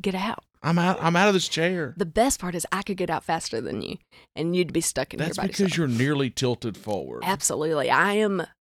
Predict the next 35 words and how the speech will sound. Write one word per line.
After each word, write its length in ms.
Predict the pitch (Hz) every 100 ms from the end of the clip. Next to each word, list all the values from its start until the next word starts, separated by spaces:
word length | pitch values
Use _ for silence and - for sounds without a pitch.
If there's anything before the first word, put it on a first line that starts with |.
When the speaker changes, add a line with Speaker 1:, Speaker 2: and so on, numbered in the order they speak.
| _ _ -
Speaker 1:
almost 460 | 185 196 196 170 -
out 140 | 160
of 60 | 156
my 120 | 143
Speaker 2:
Your 100 | 165
Speaker 1:
chair 120 | 156
Speaker 2:
feet 220 | 202 214
are 160 | 160 143
Speaker 1:
completely. 680 | 120 156 - 113 80 180 _ _
Speaker 2:
You're 180 | 131 127
almost, 420 | 151 165 143 -
you're 140 | 131 165
almost 260 | 170 131
out 100 | 127
of 60 | 123
the 60 | 104
chair 180 | 113
right 220 | 98 92 -
now. 80 | -
Speaker 1:
Absolutely. 640 | 101 - 151 165 - 123
This 120 | 175
is 40 | 202
how 140 | 185
excited 520 | - - 156 175 -
I 80 | 110 -
am. 240 | 82 165 _ _ _ _ -
Speaker 2:
I 60 | 117
don't, 40 | 185
Speaker 1:
I'm 140 | 214
Speaker 2:
I 40 |
don't 40 | 214
Speaker 1:
always 220 | 226 185
on 140 | 165 165
Speaker 2:
blame 40 |
you. 160 | 147